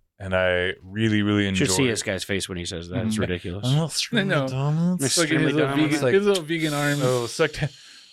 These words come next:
Speaker 1: dominant.
Speaker 2: <laughs>
Speaker 1: But it's only a taboo because society tells you that, like, you shouldn't be this, right? Like,
Speaker 2: Yeah.
Speaker 1: you shouldn't be that. It was really when I,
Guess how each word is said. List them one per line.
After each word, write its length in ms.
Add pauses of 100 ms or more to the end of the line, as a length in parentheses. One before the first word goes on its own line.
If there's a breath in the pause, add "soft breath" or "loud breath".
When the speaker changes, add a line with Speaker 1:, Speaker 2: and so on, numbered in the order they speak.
(240 loud breath)
Speaker 1:
dominant. 760
Speaker 2:
<laughs> 1160 (1400)
Speaker 1:
But 60
it's 160
only 160
a 40
taboo 400
because 360
society 400
tells 320
you 80
that, 220
like, 200
you 80
shouldn't 380
be 120
this, 320
right? 220
Like, 80
Speaker 2:
Yeah. 140
Speaker 1:
you 60
shouldn't 200
be 80
that. 220 (260 soft breath)
It 80
was 240
really 220
when 160
I, 80